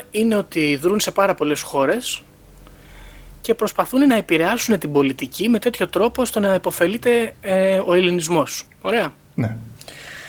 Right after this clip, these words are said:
Speaker 1: Λοιπόν, τώρα, πριν μπω σε πιο βαθιά πράγματα, έχεις κάποια πρώτη άποψη για το ζήτημα;
Speaker 2: Ε, αρχικά, ε, μου φαίνεται,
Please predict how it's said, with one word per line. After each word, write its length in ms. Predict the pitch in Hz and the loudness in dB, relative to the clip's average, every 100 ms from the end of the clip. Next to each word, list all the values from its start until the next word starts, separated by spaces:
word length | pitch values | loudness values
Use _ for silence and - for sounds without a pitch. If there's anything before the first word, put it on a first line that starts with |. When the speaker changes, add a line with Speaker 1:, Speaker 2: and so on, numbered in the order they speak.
| - - - - - - - - | -14 -14 -12 -8 -4 -2 -4 -4
Speaker 1:
Λοιπόν, 520 | 202 - 175 135 135 - | -6 0 0 0 -4 0
τώρα, 280 | 196 143 | 2 2
πριν 280 | 139 226 254 | 0 0 2
μπω 180 | 214 208 | 2 2
σε 120 | 202 | 0
πιο 160 | 175 196 | -2 2
βαθιά 240 | 180 196 | 4 2
πράγματα, 580 | 190 185 226 240 254 277 | 0 0 2 0 2 2
έχεις 180 | 233 214 | 0 -2
κάποια 260 | - 190 185 | -2 -2 0
πρώτη 580 | 185 185 196 175 160 156 | 2 2 2 4 4 2
άποψη 420 | 165 123 131 226 | 2 -2 -2 0
για 100 | 151 | 0
το 140 | 151 | 0
ζήτημα; 420 | 147 175 220 180 135 - 113 127 131 120 - - - - - | 0 0 0 0 -2 -12 -14 -12 -12 -14 -16 -20 -20 -18 -8
Speaker 2:
Ε, 480 | 156 160 165 160 160 160 - - - - _ | -2 0 2 2 2 -2 -14 -18 -18 -18 _
αρχικά, 1000 | 139 139 127 117 - - 143 131 151 170 - - - - - 127 - | -4 -4 -4 -6 -10 -2 0 2 0 -4 -12 -20 -20 -14 -10 -10 -4
ε, 260 | 127 127 127 | 0 0 0
μου 120 | 127 | -4
φαίνεται, 640 | 113 185 202 202 208 202 | -4 0 2 2 2 0